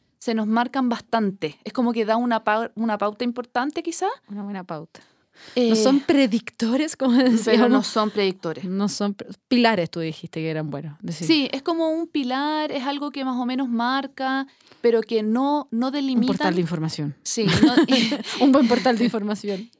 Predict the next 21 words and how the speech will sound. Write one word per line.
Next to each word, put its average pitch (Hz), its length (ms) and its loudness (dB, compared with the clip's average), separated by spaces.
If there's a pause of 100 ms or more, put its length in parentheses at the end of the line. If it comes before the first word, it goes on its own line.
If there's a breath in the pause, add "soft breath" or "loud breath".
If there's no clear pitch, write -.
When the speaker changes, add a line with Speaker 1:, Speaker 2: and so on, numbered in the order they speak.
(120)
Speaker 1:
Y 247 180 -2
no 254 120 0
delimita 294 760 -2
qué 302 160 -8
tan 277 260 -4
sensibles 277 580 -2
relacionalmente 254 680 -4
somos, 165 440 -8
porque 196 220 -10
Speaker 2:
Mm. 180 80 -4
Speaker 1:
podríamos 247 380 0
haber 269 120 -2
sido 269 260 -4
muy 247 200 -2
maltratados, 208 800 -2
muy, 226 340 -4 (220 soft breath)
y, 226 100 -6
y 214 120 -4
eso 254 180 -2
lo 285 80 -2
vamos 254 380 -2